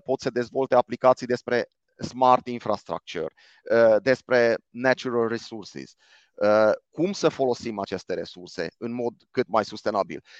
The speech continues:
Și am zis un pic și despre, uh, despre, uh, componența asta socială a, a sustenabilității,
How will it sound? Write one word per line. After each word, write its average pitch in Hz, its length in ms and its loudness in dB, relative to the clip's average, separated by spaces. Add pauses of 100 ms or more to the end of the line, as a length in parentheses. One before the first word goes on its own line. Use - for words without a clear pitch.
(120)
Și - 140 -4
am 147 100 2
zis 208 140 -4
un 180 120 -8
pic 170 180 -8
și - 120 -10
despre, 123 680 0
uh, 117 460 4
despre, 117 680 -2 (340)
uh, 113 320 4 (300)
componența 147 560 0
asta 131 180 0
socială 123 840 2 (280)
a, 98 380 4
a 101 260 4
sustenabilității, 107 1120 -4